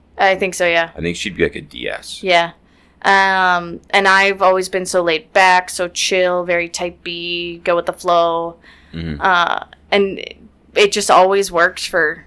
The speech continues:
Speaker 1: us.
Speaker 2: Mm-hmm.
Speaker 1: Always. Uh, and so it's just, it just intrigues me. Like, where does it, like, where does comparing yourself from others come from? But I always think,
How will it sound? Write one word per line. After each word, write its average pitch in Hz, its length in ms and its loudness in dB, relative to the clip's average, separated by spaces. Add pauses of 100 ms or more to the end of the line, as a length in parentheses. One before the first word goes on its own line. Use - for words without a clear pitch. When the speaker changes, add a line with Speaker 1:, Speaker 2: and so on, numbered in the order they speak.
(160)
Speaker 1:
us. - 480 0 (360)
Speaker 2:
Mm-hmm. - 80 -4
Speaker 1:
Always. 175 520 0 (800)
Uh, 185 460 0 (920)
and 220 320 -4
so 196 640 0 (1900)
it's 240 240 -4
just, - 320 -8
it 254 120 0
just 269 300 -4
intrigues 233 500 -2
me. 269 100 -2
Like, 226 180 -2
where 220 260 0
does 254 220 -10
it, - 120 -8 (240)
like, 220 200 -6
where 226 140 4
does 240 140 -6
comparing 202 380 -4
yourself 202 280 -4
from 196 160 -4
others 180 260 -6
come 214 160 -4
from? - 300 -8 (1000)
But 226 100 2
I 233 120 4
always 220 380 0
think, 208 400 -8